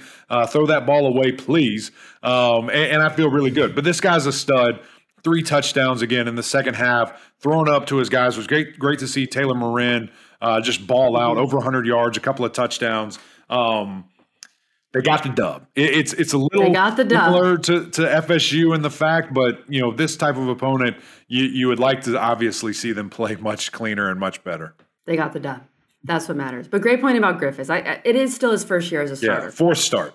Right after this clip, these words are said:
Speaker 1: I
Speaker 2: I think
Speaker 1: mean,
Speaker 2: you're
Speaker 1: come
Speaker 2: seeing
Speaker 1: on,
Speaker 2: some of
Speaker 1: third
Speaker 2: the,
Speaker 1: start,
Speaker 2: the growth
Speaker 1: whatever.
Speaker 2: in
Speaker 1: Yeah,
Speaker 2: him.
Speaker 1: fourth
Speaker 2: Yeah.
Speaker 1: start. Yeah, he, he's got some things to learn.
Speaker 2: N C State beats V M I forty-five to seven. I'm not sure how much we learned from this game. N C State did run the ball. Brennan Armstrong was efficient. Here's what I'm looking at, Mac. As I look at N C State moving forward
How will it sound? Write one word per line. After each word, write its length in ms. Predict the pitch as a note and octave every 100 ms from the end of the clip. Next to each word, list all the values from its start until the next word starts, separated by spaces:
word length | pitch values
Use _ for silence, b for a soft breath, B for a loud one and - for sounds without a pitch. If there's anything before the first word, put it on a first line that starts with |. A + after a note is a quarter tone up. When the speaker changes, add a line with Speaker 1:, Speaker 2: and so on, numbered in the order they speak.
| _
Speaker 1:
I 20 | -
Speaker 2:
I 20 |
think 80 | A2+
Speaker 1:
mean, 80 |
Speaker 2:
you're 80 | D#3+
Speaker 1:
come 80 | B2
Speaker 2:
seeing 120 | D#3 D3+
Speaker 1:
on, 40 |
Speaker 2:
some 140 | E3
of 40 | D#3
Speaker 1:
third 60 |
Speaker 2:
the, 60 | C#3
Speaker 1:
start, 200 | C3 -
Speaker 2:
the 100 | D3+
growth 120 | D#3+
Speaker 1:
whatever. 180 | A#2+ A2
Speaker 2:
in 60 | B2+
Speaker 1:
Yeah, 80 | C#3
Speaker 2:
him. 40 |
Speaker 1:
fourth 300 | C3+ D3 -
Speaker 2:
Yeah. 100 | D#3
Speaker 1:
start. 140 | - A2
Yeah, 200 | G2 E2
he, 220 | A2 B2+
he's 140 | B2
got 180 | C#3 C3
some 160 | - G2+
things 240 | G#2+ F#2
to 60 | E2
learn. 160 | D#2 - _ _ _ _ -
Speaker 2:
N 140 | A#3
C 100 | C4 D4+
State 300 | D#4 C#4+ G#3+
beats 220 | A#3 G3+
V 180 | G3 G3
M 100 | F3+
I 200 | E3 D#3+
forty-five 460 | E3+ D3+ D3 E3
to 80 | C3
seven. 380 | - A#2+ B2+ -
I'm 100 | A3
not 140 | B3 A#3+
sure 100 | G#3
how 60 |
much 160 | F#3 F3
we 120 | F3
learned 180 | E3+ E3+
from 100 | F3
this 160 | F3 E3
game. 240 | E3+ D#3+
N 80 | E3
C 80 | E3
State 200 | E3+ C#3+
did 160 | D#3+
run 140 | D3+ D#3
the 60 |
ball. 380 | D#3+ D#3 D#3 - -
Brennan 220 | E3 D#3
Armstrong 320 | D3+ D3+ D3+
was 140 | D3
efficient. 500 | D3+ D#3+ D3+ D3 - b b b b b
Here's 320 | B3 E4+ G#4
what 140 | D4
I'm 200 | G3+ F#3
looking 220 | F3 E3+ D3+
at, 100 | C#3
Mac. 180 | C#3
As 120 | D#3+ E3+
I 80 |
look 200 | F3 F3+
at 80 | A#3
N 120 | G3+
C 100 | F#3
State 180 | F3 E3+
moving 240 | D#3+ D3+ D3
forward 440 | D3 D#3+ G3